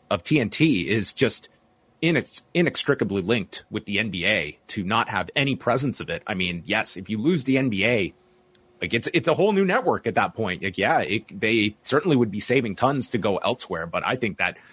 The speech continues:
dramatically changes their whole strategy as it approaches just the cable business itself. Like, what, what is our identity at this point if we're out of the major rights game and what we're talking about,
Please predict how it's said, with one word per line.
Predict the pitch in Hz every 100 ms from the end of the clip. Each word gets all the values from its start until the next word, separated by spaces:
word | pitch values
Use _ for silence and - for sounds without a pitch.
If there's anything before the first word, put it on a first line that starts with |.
| - _ _ _
dramatically | 143 127 120 117 139 127 92
changes | - 110 113 101
their | - 101
whole | - 175
strategy | 135 - 104 139 135 98
as | 95 90
it | 98
approaches | 90 - 110 101 110 90 - - - -
just | 131 - _
the | 127
cable | - 170 165
business | 117 117 113 110
itself. | 104 - 104 151 -
Like, | 87
what, | 101 117 - _ _ _
what | - 127 139
is | 135 147 120 90 - -
our | 104 98 101 92 - -
identity | 113 104 - 107 80
at |
this | 85 85
point | - 95 92
if | -
we're | 95 92 - _ _ _ -
out | 123 131 -
of | 113 104 101 - -
the | 120
major | 117 127 127 117 104
rights | 90 87 -
game | 98 90 92
and | 82 98 92 - _ -
what | 101 101
we're | 101
talking | 101 92 101
about, | 87 87 87